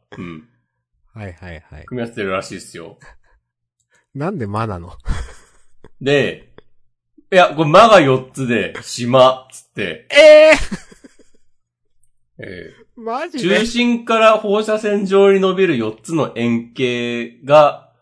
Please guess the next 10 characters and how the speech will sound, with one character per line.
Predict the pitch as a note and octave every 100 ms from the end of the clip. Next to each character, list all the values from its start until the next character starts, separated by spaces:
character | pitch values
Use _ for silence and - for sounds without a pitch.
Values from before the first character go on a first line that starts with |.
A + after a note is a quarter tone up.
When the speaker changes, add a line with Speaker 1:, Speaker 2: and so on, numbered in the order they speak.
| _ _
Speaker 1:
え | A2 G2 F#2+ F#2+ G2 G2 -
ー、 |
雲 | - E3+ D3+
の | A#2
形 | - G2+ - - G2
を | F#2
構 | - G#2 G2
成 | G2 G2+ G2
し | - -
て、 | C3 C3